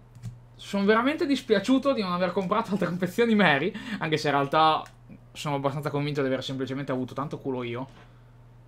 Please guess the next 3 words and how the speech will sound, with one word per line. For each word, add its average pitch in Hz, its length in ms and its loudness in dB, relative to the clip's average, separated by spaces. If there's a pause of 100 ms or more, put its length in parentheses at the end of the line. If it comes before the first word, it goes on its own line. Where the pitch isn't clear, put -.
(300)
Ma 156 140 -4
davvero... 202 680 2 (640)
Wow. 147 600 8